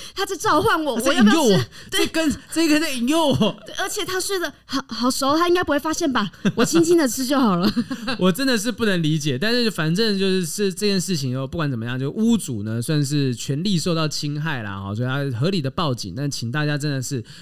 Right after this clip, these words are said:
Speaker 2: 麻烦不要去做这种事情，但自己的家里居家防护也是要把它做好。
Speaker 1: 但我是比较好奇的是，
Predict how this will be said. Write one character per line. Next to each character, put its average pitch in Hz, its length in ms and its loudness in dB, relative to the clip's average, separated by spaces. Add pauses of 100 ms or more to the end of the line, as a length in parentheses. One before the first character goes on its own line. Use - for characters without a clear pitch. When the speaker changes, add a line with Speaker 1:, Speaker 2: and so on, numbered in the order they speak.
(100)
Speaker 2:
麻 135 120 -2
烦 143 160 -2
不 135 120 -4
要 139 100 -2
去 139 160 -4
做 151 180 -2
这 135 120 0
种 117 100 -2
事 123 180 -4
情， 107 140 -4
但 151 160 -2
自 196 160 -6
己 123 160 -6
的 107 100 -6
家 151 220 -2
里 135 120 -2
居 214 200 -4
家 202 220 -2
防 139 260 -4
护 147 180 0
也 107 80 -2
是 107 100 -6
要 123 40 -4
把 95 100 -10
它 101 60 -10
做 98 240 -8
好。 85 240 -14
Speaker 1:
但 427 100 -2
我 285 160 0
是 285 200 -4
比 226 100 -8
较 285 100 0
好 330 280 0
奇 185 240 -2
的 196 100 -2
是， 214 280 -2